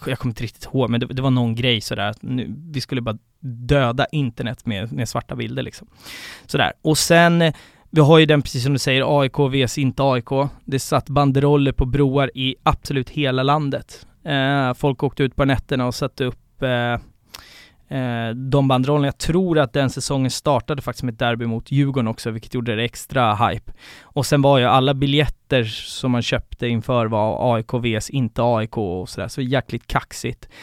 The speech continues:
Vi har Den kom och ta oss, eh, det, oh, sen hade vi, ja, men en eller två till som var jätte-, jättestarka, vilket byggde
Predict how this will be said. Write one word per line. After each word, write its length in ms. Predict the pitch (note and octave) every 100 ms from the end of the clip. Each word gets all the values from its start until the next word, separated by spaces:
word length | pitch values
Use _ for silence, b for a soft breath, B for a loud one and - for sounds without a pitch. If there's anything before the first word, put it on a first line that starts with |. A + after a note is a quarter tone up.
| B B _
Vi 100 | D3
har 180 | D3 D3
Den 160 | C#3+
kom 180 | C#3 C#3+
och 120 | C3+
ta 420 | - C#3+ D3 D3
oss, 300 | C#3+ - -
eh, 380 | B2 A2 A2 A#2
det, 240 | - - F#3+
oh, 260 | G3+ F#3+ B B
sen 240 | - - C#3
hade 200 | D#3 C3+
vi, 140 | C#3+
ja, 180 | D3 D3
men 160 | D3 C#3
en 180 | C3+
eller 120 | B2+ B2
två 200 | - C3+
till 260 | D#3+ C#3+
som 60 | C#3+
var 80 | C#3+
jätte-, 400 | C#3+ E3 - D3+
jättestarka, 560 | C3 D3+ F#3+ F3 -
vilket 200 | B2 B2
byggde 280 | B2+ B2+ B2